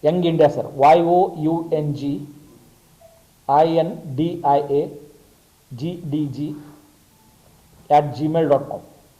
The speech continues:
ಇದು ಒಂದು.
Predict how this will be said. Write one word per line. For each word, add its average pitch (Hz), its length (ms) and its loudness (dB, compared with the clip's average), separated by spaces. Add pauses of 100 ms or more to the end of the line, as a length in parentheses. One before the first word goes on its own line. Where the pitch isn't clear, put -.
(2750)
ಇದು 143 220 -4
ಒಂದು. 156 380 -2